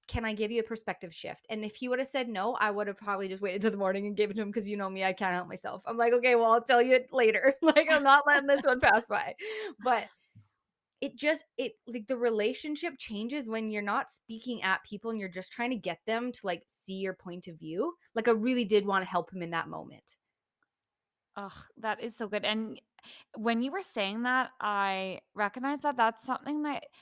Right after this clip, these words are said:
Speaker 2: you do in our conversations too, like, you always say, "Can I, can I offer you a piece of advice?" Or, like, whatever, and I think that's something, I love that, I think I'm gonna try to do more of that in my life 'cause,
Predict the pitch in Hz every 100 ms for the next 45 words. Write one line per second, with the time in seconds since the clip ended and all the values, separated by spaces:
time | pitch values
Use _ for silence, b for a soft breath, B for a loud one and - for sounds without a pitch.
0 | b b 190 208 208 - 208 214 202 -
1 | 175 202 - 190 170 180 180 165 180 165
2 | 160 - - 214 165 151 175 180 185 -
3 | 196 202 214 240 262 247 - _ - 220
4 | 226 226 - 233 240 233 220 220 202 196
5 | 202 190 220 233 220 196 196 190 208 202
6 | 196 240 330 - 247 226 214 - 247 285
7 | B B B B B _ 214 269 - 339
8 | 339 - 320 285 254 220 _ _ - 208
9 | 277 180 240 240 247 185 156 170 190 208
10 | 233 254 - _ 294 302 294 247 240 226
11 | 220 208 190 220 202 220 220 180 196 262
12 | 202 170 - 180 170 160 151 151 113 -
13 | - 202 190